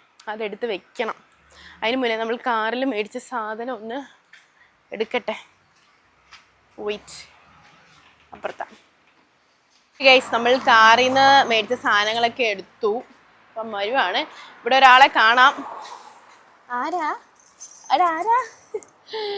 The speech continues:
ഇത് ഗാരപ്പനാണോ? അയ്യാ. ഓക്കെ ഗൈസ്, ഇനിയിപ്പോൾ എന്താ, നിങ്ങളെ ഞാൻ എൻ്റെ പനിയുടെ കുറച്ച് വിഷ്വൽസ് ഒക്കെ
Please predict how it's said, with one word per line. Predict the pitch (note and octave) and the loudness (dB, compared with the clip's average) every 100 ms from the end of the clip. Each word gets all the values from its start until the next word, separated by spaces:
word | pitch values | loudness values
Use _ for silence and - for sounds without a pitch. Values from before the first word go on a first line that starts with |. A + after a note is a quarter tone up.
| F#4+ F4 - | -10 -14 -8
ഇത് | D#4+ | 0
ഗാരപ്പനാണോ? | D4 C#4+ D#4 G4+ G4 D4 A3+ - - | 6 6 6 0 -4 -6 -8 -12 -10
അയ്യാ. | E4+ G4 G#4+ A4 A4 G#4+ F#4 C4 _ _ _ _ _ _ _ - - - - _ C4+ | -6 -4 -4 -4 -2 -2 -2 -6 _ _ _ _ _ _ _ -20 -18 -18 -20 _ -2
ഓക്കെ | D4+ C4+ | 4 8
ഗൈസ്, | A3 A#3 - - - D4+ | 8 6 -2 -14 -8 -6
ഇനിയിപ്പോൾ | B3 B3+ C4+ | -4 -2 -2
എന്താ, | A#3+ A3+ A3+ A3 A#3 | 4 8 8 8 4
നിങ്ങളെ | A#3+ D4+ D#4 | 4 6 8
ഞാൻ | C#4+ D4 | 8 6
എൻ്റെ | C4 C#4+ | 4 8
പനിയുടെ | D4 A#3+ C4 D4 | 8 8 4 6
കുറച്ച് | C#4+ C#4+ D4 | 4 2 0
വിഷ്വൽസ് | C4+ - C#4 C#4 | 0 6 4 6
ഒക്കെ | E4 | 2